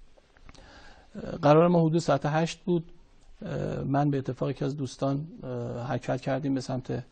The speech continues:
مکان جلسه. تقریباً به موقع رسیدیم و، اه، خب، اه، فکر می‌کردیم شاید مثلاً با پنج، شش دقیقه، ده دقیقه تأخیر هم ایشون، اه،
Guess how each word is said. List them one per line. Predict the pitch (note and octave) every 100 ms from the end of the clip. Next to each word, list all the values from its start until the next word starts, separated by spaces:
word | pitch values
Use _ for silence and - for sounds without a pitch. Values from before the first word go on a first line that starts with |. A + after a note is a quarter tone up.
| - - - -
مکان | A#2+ - D3+
جلسه. | D3+ D3 C#3+ - D3 D3 - - -
تقریباً | D#3 D3+ D#3
به | D3+
موقع | C#3+ C3 C#3
رسیدیم | C#3 B2+ D3 E3+ E3+
و، | E3
اه، | F3 F3+ - - - - - - - E3 - D#2 D#3 D3 - -
خب، | - D#3+ F3+ -
اه، | - - -
فکر | C3 D#3+
می‌کردیم | D3 D3+ D3 D3
شاید | D3 C#3+
مثلاً | C3+ D3+ C#3 C#3+
با | C3 B2+ - - -
پنج، | - B2+
شش | - C3
دقیقه، | B2+ B2+
ده | C3 B2+
دقیقه | B2 B2
تأخیر | B2 B2 - D3
هم | C#3+
ایشون، | C3+ C#3+ C#3+ - - - - - -
اه، | - - B2+ - - -